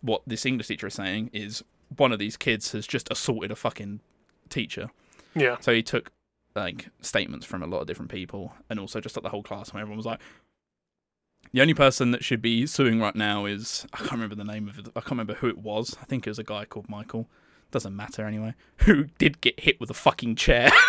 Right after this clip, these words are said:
Speaker 1: <laughs> you know? Like, like, everyone was just like, "This is what happened, this is what happened." And they didn't get in trouble,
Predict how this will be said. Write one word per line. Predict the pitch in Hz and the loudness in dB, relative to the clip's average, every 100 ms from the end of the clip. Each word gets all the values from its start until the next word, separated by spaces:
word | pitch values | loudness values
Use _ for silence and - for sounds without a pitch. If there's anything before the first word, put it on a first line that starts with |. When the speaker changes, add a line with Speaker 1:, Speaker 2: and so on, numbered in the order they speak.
| - | 8
Speaker 1:
<laughs> | 330 320 | 10 10
you | - 269 247 | 10 8 8
know? | - 247 196 339 359 - | 8 8 8 10 10 10
Like, | 196 156 - - 277 220 | 8 8 4 -8 -6 2
like, | 120 117 | 4 6
everyone | 135 131 117 | 4 4 0
was | 113 | -2
just | 113 | -2
like, | 113 - | -2 -2
"This | - | -8
is | 110 | -6
what | 90 | -6
happened, | - 98 | -6 -6
this | - | -10
is | |
what | 95 | -10
happened." | 98 101 104 | -8 -12 -4
And | 120 107 104 - - | -2 -2 -4 -14 -12
they | - 113 | -2 -2
didn't | 104 98 | -2 -4
get | 87 | -4
in | |
trouble, | 113 - - 101 | -4 -6 -6 -8